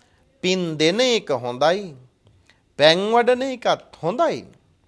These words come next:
ඒක මියගිය අයටත් අපටත් කාටත් යහපත පිණිස හේතු කරගන්න පුළුවන්.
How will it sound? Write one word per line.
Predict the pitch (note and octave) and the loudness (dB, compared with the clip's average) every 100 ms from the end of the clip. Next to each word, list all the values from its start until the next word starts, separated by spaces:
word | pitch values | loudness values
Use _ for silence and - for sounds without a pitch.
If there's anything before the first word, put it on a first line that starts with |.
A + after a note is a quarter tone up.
| _ _ _ _ | _ _ _ _
ඒක | B2 C#3 C#3 C#3 | -4 -4 -2 -6
මියගිය | B2 C3+ D3+ D3+ D3+ C3 | -6 -8 -8 -8 -4 0
අයටත් | A#2 A#2 A#2+ F#3 G#3+ _ _ _ | 0 0 -2 -4 -6 _ _ _
අපටත් | A2+ - D3 G3 A3+ - | -10 -6 -2 0 -2 -4
කාටත් | - B2 C#3+ F3+ F3+ A#3 - | -8 -2 0 0 -2 -8 -8
යහපත | A#2+ A#2+ C3+ G#3 G#3 G#3+ G3+ G3+ F#3+ | -2 -2 0 -4 -2 -8 -6 -8 -6
පිණිස | D#3+ F3 G#3+ - F3+ E3 D4+ _ _ _ _ | -8 -6 -6 -4 -2 -2 -6 _ _ _ _
හේතු | D#3 F#3+ F#3 A3 | -2 -2 -4 -14
කරගන්න | - C3+ E3 F#3 A#3 G#3+ C#3+ | -4 -2 0 -2 -6 -8 -10
පුළුවන්. | D3 A#3+ D#4+ B2+ | -8 -8 -8 -10